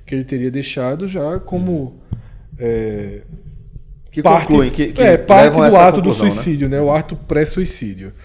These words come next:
Speaker 1: É algo que não, não, não tem, parece não ter muita dúvida. É, M C Reaça, pra quem não conhece, ele é o autor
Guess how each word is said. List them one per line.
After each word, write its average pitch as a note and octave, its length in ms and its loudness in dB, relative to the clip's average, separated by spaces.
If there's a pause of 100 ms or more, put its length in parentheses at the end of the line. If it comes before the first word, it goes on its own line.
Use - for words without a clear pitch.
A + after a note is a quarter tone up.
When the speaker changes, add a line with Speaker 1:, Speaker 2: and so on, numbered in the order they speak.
(560)
Speaker 1:
É C#3 80 -2
algo D#3 200 4
que F3 120 -4
não, F3+ 160 0
não, F3+ 360 -4
não E3+ 180 -2
tem, E3 340 -2
parece D#3+ 320 0
não F3+ 80 -2
ter D#3+ 160 -4
muita D#3+ 280 -4
dúvida. G2+ 520 -10 (680)
É, F#2+ 800 -12 (920)
M B3+ 160 0
C B3 160 -6
Reaça, D#3+ 420 0
pra C#3 180 -8
quem D3 140 -8
não C#3+ 140 -4
conhece, B2+ 680 -6 (380)
ele E3+ 180 -2
é F#3+ 80 0
o G3 60 2
autor G#3 600 -2